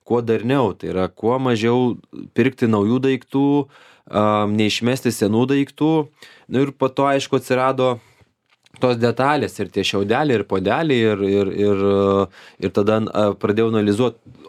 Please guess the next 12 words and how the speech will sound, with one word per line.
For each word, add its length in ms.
o 80
ką 240
mes 160
galim 320
pakeisti, 540
kaip 240
mes 100
galim 320
daryti 640
ir 100
kiek 320
jie, 140